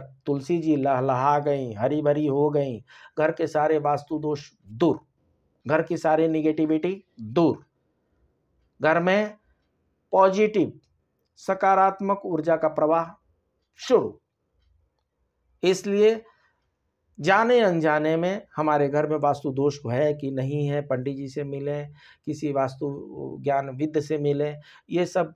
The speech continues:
झंझट से दूर होकर के घर के आंगन में तुलसी जी लगा दीजिए।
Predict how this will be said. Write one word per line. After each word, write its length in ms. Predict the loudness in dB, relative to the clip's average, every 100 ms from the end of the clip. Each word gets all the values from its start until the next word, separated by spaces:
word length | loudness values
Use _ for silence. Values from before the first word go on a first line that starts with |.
| -8
झंझट 320 | -4 -2 -4
से 200 | -4 -10
दूर 400 | -8 -2 0 2
होकर 360 | 2 2 0 -2
के 180 | -6
घर 260 | -6 -2 -2
के 120 | -4
आंगन 400 | -8 -8 -6 -4
में 280 | -2 -2 -4 _ _ _ _ _ -4
तुलसी 340 | -4 -2 -4
जी 80 | -4
लगा 280 | -6 -10 -18
दीजिए। 280 | -20 _